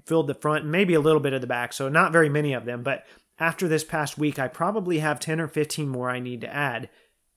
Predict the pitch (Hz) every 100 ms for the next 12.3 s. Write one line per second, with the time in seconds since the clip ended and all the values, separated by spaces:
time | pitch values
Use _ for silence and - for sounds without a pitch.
0 | _ 156 170 151 165 233 - 220 180 170
1 | 170 190 165 170 143 151 156 139 151 147
2 | 147 143 127 117 156 - 143 - 127 117
3 | 120 _ _ _ _ _ 139 135 - 139
4 | 143 131 120 113 143 135 104 - - -
5 | - _ _ _ _ _ _ 160 175 208
6 | 202 202 185 170 170 151 156 156 135 143
7 | 143 143 139 - 151 156 160 160 156 _
8 | _ _ _ 156 156 143 - 139 127 127
9 | 135 135 - 127 123 131 135 139 175 180
10 | 180 156 - 160 156 143 135 135 139 135
11 | - 131 123 120 135 131 143 127 - 135
12 | 131 131